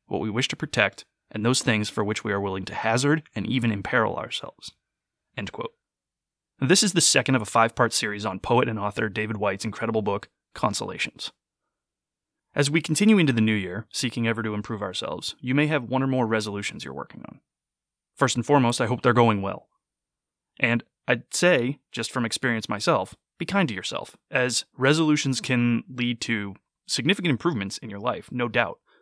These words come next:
but can also be a source of stress and frustration as you struggle to form a new habit. I know I still have this problem. And what it helps me is to remember that two weeks ago, I didn't have this habit. And so it takes a little bit of time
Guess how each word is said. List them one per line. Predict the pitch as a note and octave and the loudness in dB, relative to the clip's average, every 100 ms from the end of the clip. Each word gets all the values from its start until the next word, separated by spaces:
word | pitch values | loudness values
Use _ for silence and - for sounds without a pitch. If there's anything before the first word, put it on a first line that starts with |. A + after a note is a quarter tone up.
| _ _ - | _ _ -6
but | C3+ | -2
can | C#3+ | 0
also | F3 D3+ | 0 0
be | C3+ C3 B2+ | 0 0 0
a | |
source | C3 C3 A#2+ A#2 | -2 -2 -2 -2
of | G2+ F2+ | -6 -6
stress | - A#2+ A2 G#2+ - G#2 | -6 -2 0 -2 -6 -6
and | G2+ F#2+ | -8 -10
frustration | G#2+ G2+ - A#2+ B2+ - F2+ F#2+ A2 | -10 -8 -6 -4 -4 -6 -10 -12 -8
as | G#2+ G2+ G2+ - - - | -6 -6 -8 -8 -10 -14
you | G#2 | -8
struggle | - A#2+ | -4 -2
to | G#2 | -4
form | - A2+ G2+ F#2 | -6 -4 -4 -6
a | |
new | G2+ G2 | -8 -8
habit. | F#2 F2+ - - _ _ | -8 -8 -8 -14 _ _
I | A2 | -2
know | A#2 A#2 | 0 2
I | A#2 | 0
still | - D#3 | 0 -4
have | G#2 - | -4 -8
this | - - | -10 -12
problem. | - - - _ _ _ _ _ _ _ _ _ _ | -10 -12 -14 _ _ _ _ _ _ _ _ _ _
And | A2+ B2+ - _ | -6 -6 -6 _
what | B2+ B2+ | -2 -2
it | - | -2
helps | - D#3 - | -2 -2 2
me | D3 A#2+ A2 | 2 2 0
is | A#2+ A2 | -6 -6
to | B2+ | -4
remember | A#2+ B2+ A#2+ | -2 -2 -2
that | A#2 - - | -2 -4 -6
two | D#3 | 0
weeks | D#3 D3+ | 0 0
ago, | D3+ F3 - - | -2 -2 -4 -2
I | |
didn't | C3 A2+ - | -2 -4 -6
have | C#3+ A#2+ G2+ G#2 | -4 -2 -2 -6
this | G#2 | -10
habit. | - A2 F2 - _ _ _ _ - | -8 -8 -8 -14 _ _ _ _ -8
And | B2+ | -4
so | C3+ | -4
it | - | -4
takes | D#3 - | -6 -6
a | A2+ | -4
little | B2+ B2+ | -4 -4
bit | A2+ | -6
of | - | -8
time | - A#2+ G2+ G2 | -6 -4 -4 -8